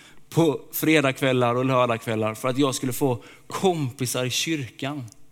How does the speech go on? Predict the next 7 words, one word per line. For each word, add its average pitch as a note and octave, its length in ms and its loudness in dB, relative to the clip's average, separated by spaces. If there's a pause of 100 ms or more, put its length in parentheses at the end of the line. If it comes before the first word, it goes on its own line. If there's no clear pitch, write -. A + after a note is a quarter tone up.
(1600)
De E3+ 260 2
var D#3+ 160 2
så, G#3+ 840 4
så D#3+ 360 4
måna C#3+ 460 2
om C3+ 180 2
detta A#2+ 480 -2